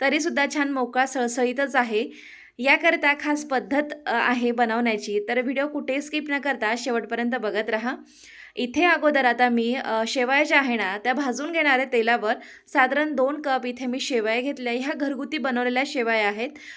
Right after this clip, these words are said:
तुम्ही विकतच्या रेडीमेड शेवयासुद्धा घेऊ शकता. अगदी एक, अ, धारभर, एक वगळीभर तेल घातलेलं आहे आणि छान हलकंसं लालसर रंग येईपर्यंत ना साधारण तीन चार मिनिटांकरिता ह्या शेवया मी अशा उलटपलट करून छान भाजून घेतलेल्या आहे. इथे तुम्हाला लक्षात येत असेल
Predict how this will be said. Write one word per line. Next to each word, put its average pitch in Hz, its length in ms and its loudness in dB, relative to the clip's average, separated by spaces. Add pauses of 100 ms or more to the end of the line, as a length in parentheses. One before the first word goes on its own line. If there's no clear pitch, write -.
(120)
तुम्ही 294 200 -4
विकतच्या 269 520 -2
रेडीमेड 247 360 2
शेवयासुद्धा 247 640 0
घेऊ 285 160 -2
शकता. 247 340 -2 (560)
अगदी 240 300 0
एक, 269 380 -2 (100)
अ, 262 140 0
धारभर, 254 560 0
एक 240 240 -2
वगळीभर 254 500 -2
तेल 247 160 2
घातलेलं 220 400 -2
आहे 196 120 -2
आणि 226 480 -2
छान 254 180 2
हलकंसं 277 440 -4
लालसर 262 380 -2
रंग 247 160 -2
येईपर्यंत 220 540 -2
ना 196 200 -2 (440)
साधारण 262 480 0
तीन 262 220 -2
चार 302 180 0
मिनिटांकरिता 240 680 0
ह्या 240 240 0
शेवया 220 380 -2
मी 247 120 -2
अशा 240 220 -4
उलटपलट 269 600 -2
करून 226 380 -4
छान 269 200 -4
भाजून 233 360 -6
घेतलेल्या 269 380 -2
आहे. 226 200 -2 (440)
इथे 247 260 -2
तुम्हाला 294 340 0
लक्षात 285 380 -2
येत 262 160 -2
असेल 233 360 2